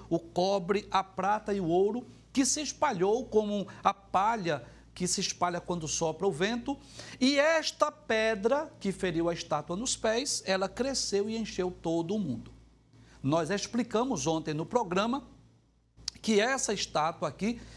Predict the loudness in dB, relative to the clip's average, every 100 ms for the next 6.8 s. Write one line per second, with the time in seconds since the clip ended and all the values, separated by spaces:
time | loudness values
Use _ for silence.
0 | -20 -8 -2 0 0 0 -2 -2 0 0
1 | 0 0 0 -2 2 2 4 2 2 0
2 | -2 -2 -2 -2 -4 -4 0 0 0 -4
3 | -4 -2 -2 -2 -2 -2 -2 0 -2 -4
4 | -4 -4 -4 -6 -2 -2 -2 -4 -2 -2
5 | -2 -4 -10 -16 -20 -4 -2 -2 -2 -4
6 | -4 0 0 2 2 2 2 0